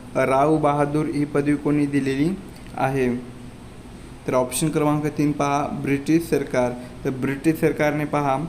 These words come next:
दामोदर पांडुरंग तरखडकर त्यांना राव बहादूर ही पदवी दिलेली आहे.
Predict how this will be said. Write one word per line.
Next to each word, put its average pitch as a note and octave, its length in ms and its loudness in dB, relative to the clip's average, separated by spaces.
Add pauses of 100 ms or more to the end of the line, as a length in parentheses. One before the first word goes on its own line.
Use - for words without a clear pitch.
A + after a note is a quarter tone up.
(300)
दामोदर C#3+ 560 4
पांडुरंग C#3+ 480 2 (100)
तरखडकर C#3+ 600 2
त्यांना C#3+ 420 0 (160)
राव C#3 300 4
बहादूर C#3+ 480 2
ही C#3+ 140 0
पदवी C#3+ 320 0
दिलेली C#3 440 0 (380)
आहे. B2 600 0